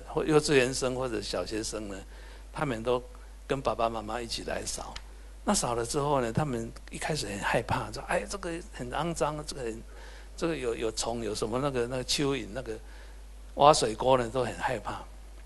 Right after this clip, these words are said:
那后来就清洗干净的时候，说：“啊，自己是很开心的。”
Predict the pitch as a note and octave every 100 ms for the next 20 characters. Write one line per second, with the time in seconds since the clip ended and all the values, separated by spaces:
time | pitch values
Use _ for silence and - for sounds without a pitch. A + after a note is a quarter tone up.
0 | - - - G#3 A3 D#3+ D3+ F3+ - F3
1 | E3 C3 C#3+ C#3 C#3+ B2+ B2 B2+ C3+ F3+
2 | G#3 F3+ D3+ D3+ B2+ G#2 - A#2 A#2 A2+
3 | G2+